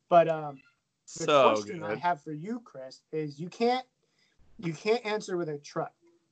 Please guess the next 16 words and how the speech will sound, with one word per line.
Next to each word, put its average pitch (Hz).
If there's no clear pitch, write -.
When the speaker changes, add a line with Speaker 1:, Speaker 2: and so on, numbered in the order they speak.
Speaker 1:
because 143
I 143
know 160
you're 147
into 147
trucks. -
I 151
don't 143
know 147
if 139
you 143
knew 175
that 139
or 120
not, 120
but 147